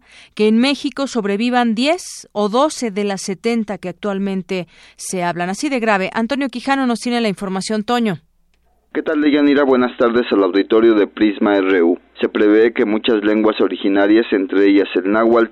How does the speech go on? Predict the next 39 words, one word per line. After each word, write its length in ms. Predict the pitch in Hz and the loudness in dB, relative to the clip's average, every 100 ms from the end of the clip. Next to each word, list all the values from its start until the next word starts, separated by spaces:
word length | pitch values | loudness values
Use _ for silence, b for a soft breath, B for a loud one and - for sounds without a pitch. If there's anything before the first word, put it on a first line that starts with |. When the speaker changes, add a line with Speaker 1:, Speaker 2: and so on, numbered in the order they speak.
| - | -2
Speaker 2:
se 60 | 135 | -2
perderán 520 | 143 127 123 120 120 | 0 2 2 4 2
el 120 | 110 | 0
próximo 480 | - 113 - 117 101 | -2 -2 0 0 0
siglo, 400 | 135 123 110 - | 2 4 4 2
advirtió 520 | 107 117 120 - 120 113 | 0 0 -2 0 2 2
el 120 | 110 | 2
profesor 460 | 107 - 101 113 | -4 -2 0 2
emérito 500 | 107 107 107 107 110 | 2 2 0 0 2
de 120 | 98 92 | 4 4
la 80 | |
unam, 360 | 87 98 113 123 | 2 2 2 0
Miguel 420 | - 101 101 110 110 | 0 2 4 4 4
León 280 | 98 98 | 4 2
Portilla, 580 | 107 101 - 101 90 90 - | 0 -2 -2 -2 0 -2 0
al 160 | 123 | -2
participar 640 | 123 139 131 131 135 143 147 | 0 -2 -2 -2 -2 0 2
en 100 | 131 | 2
la 80 | |
mesa 400 | 107 107 - 131 | 2 0 0 0
Extinción 640 | 123 - - 104 95 113 110 | 0 -4 -4 -2 2 2 2
y 40 | |
Pérdida 440 | - 104 104 107 95 | 0 0 2 4 4
de 100 | 87 | 4
las 240 | 90 - | 2 2
Lenguas 380 | 101 113 110 127 - | 0 2 0 -2 -4
en 100 | 98 | -2
el 100 | 101 | 2
marco 400 | 104 110 - 113 | 2 0 2 2
del 140 | 107 98 | 4 2
encuentro 500 | 98 107 110 113 107 | 2 2 2 0 0
Pensar 420 | 101 92 113 101 | 0 0 0 0
la 80 | 117 | 2
Muerte 420 | 110 104 - 104 | 2 0 0 -2
que 140 | - 98 | 2 2
organiza 520 | 92 95 101 104 110 | 2 2 0 0 0
el 140 | 95 | 0
Colegio 420 | - 98 98 - | 0 2 2 0
Nacional. 560 | 101 120 - 107 98 | 0 0 0 0 0